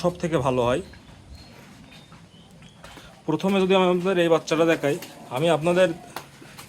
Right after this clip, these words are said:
ধীরে ধীরে এদের মাগুলাকেও দেখিয়ে দিতে পারবো। এই বাচ্চাটাও জার্সি ফ্রিজিয়ান বাচ্চা। এই বাচ্চার মায়ের থেকে আমরা মোটামুটি পঁচিশ লিটার প্লাস দুধ পেয়েছি। আর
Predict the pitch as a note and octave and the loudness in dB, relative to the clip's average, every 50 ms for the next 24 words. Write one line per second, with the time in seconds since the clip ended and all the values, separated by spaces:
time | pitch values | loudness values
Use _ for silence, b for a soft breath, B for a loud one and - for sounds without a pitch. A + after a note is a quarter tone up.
0 | C3 G#2+ C3+ C#3+ D#3 D3+ C#3+ F#3 F#3 F#3 E3+ E3 D#3+ D#3+ F3+ E3 D#3+ D3+ D3+ D3+ | -6 0 4 4 4 6 4 4 4 6 6 6 6 4 4 4 6 6 6 6
1 | D3+ D3+ C#3+ D#3 D#3 D3+ D3 F#3 F#3 D#3 D3+ C#3+ - F3 E3 E3+ D#3 F3 F3 E3 | 6 6 6 6 6 6 4 2 2 2 2 2 2 -2 -4 -2 -2 0 2 4
2 | E3+ E3 E3+ F3+ E3 D#3 D3 C#3+ C#3 C3+ - D#3 D3+ E3+ F3 D3+ D3+ D3 C#3 C#3+ | 2 2 4 4 4 4 6 4 2 2 0 0 2 2 4 4 4 4 4 2
3 | D#3+ F3+ C#3+ E3 E3 E3 E3+ E3 E3 D#3+ D#3 D#3 - - F3+ E3+ D#3+ D3 C#3 C#3+ | -4 -4 -4 -2 -2 -2 -2 0 0 0 -2 -2 -2 -4 -2 0 0 2 2 2
4 | C3+ C#3 - - C#3+ C#3+ C#3 - B B B B B B B B - - C3+ C3+ | 0 0 2 2 2 2 2 -2 B B B B B B B B -14 -8 -2 0
5 | D3 D3 D3+ D3 D3 C#3+ C3 - - - E3+ E3 D3+ D#3+ D#3 D3 D3+ D3+ D#3 D#3 | 2 2 4 2 2 0 -4 -14 -8 -4 -4 0 2 2 2 2 2 4 2 2
6 | D3+ D3+ D3+ D3 C#3 D3 D3 D3+ C#3+ D3+ D3+ - - D#3 C3+ C#3+ C#3+ - - D3+ | 2 2 -2 0 0 0 0 0 -2 -4 -4 -2 -4 -4 -4 -4 -10 -12 -8 -2
7 | D#3 D#3+ D#3 D#3 D#3 D3+ D3+ D3 C#3 B2+ D3+ C#3+ - - - D#3+ F3 F3 E3+ - | 0 0 0 2 2 2 2 2 2 -2 -4 -6 -4 -4 -2 0 0 0 -2 -4
8 | - G3 G#3 G3+ - - B B B B B - - A#2 A#2 A#2 A#2+ | -4 -6 -6 -6 -14 -20 B B B B B -16 -10 -6 -4 -2 -2